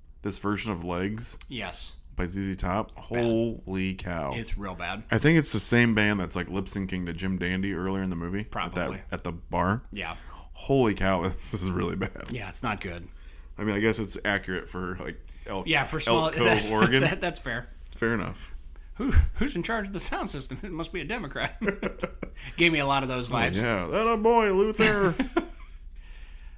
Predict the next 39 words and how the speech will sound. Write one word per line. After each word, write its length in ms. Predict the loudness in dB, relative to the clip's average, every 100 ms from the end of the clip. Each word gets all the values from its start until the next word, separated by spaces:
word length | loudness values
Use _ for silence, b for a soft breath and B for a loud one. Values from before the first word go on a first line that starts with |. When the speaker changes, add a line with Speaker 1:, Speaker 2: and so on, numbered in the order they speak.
| -4
Speaker 2:
Uh, 200 | 2 2
Dean 320 | 4 6 6 6
also 480 | 2 2 2 2
does 240 | 2 -2 -2
the 80 | 0
right 220 | 2 2
thing, 220 | -2 -2
too, 200 | -2 -2
and 160 | -2 -2
gives 200 | -2 -2
Annie 260 | -4 -4 -2
credit 380 | -2 0 -2 -6 -12 -14 -14 -8
for 120 | -6
the 60 | -2
golf 260 | 0 -2 -4
course, 360 | -8 -8 -8
or 80 | -6
mini 200 | -4 -2
Speaker 1:
Oh, 40 |
Speaker 2:
golf 120 | -2 -2
Speaker 1:
yeah, 80 |
Speaker 2:
course, 240 | -2 -4 -4
Speaker 1:
okay. 100 | -4
Speaker 2:
'cause 300 | -2 -4 -4
Speaker 1:
He 80 | -8
sure 200 | -8 -8
does. 320 | -8 -10 -12 -16 -14
Speaker 2:
he's 160 | -8
like, 200 | -6 -4
"Wouldn't 240 | -2 0 2
be 120 | 2
here 160 | 2 0
without 320 | 0 -2 -2
her," 160 | -4 -8
which 180 | -6 -4
is 100 | -2 -2
Speaker 1:
Mm-hmm. 100 | -2
Speaker 2:
true. 180 | -4 -8 -12 -6
Speaker 1:
Yeah. 180 | -4 -4